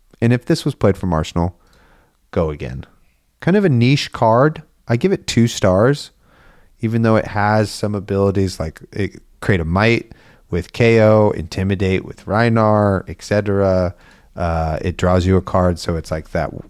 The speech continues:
easiest way to get those cards that are kinda awkward, that have a bonus when you draw a card. Uh, but still, I don't want too many of these. Would rather have other cards. This card's fine. Two stars.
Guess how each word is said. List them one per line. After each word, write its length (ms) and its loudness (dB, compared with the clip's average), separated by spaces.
easiest 580 2
way 220 2
to 80 -2
get 220 -4
those 180 -2
cards 400 -2
that 100 -6
are 60 -6
kinda 300 -6
awkward, 480 -2
that 120 -6
have 200 -4
a 80 0
bonus 360 0
when 120 -6
you 60 -10
draw 260 0
a 40 0
card. 480 2
Uh, 440 0
but 360 -2
still, 520 2
I 100 4
don't 220 0
want 340 -4
too 220 -6
many 320 -6
of 160 -6
these. 440 -8
Would 180 -6
rather 260 -4
have 200 -4
other 200 -2
cards. 420 -6
This 180 -8
card's 280 -8
fine. 260 -8
Two 140 -12
stars. 380 -14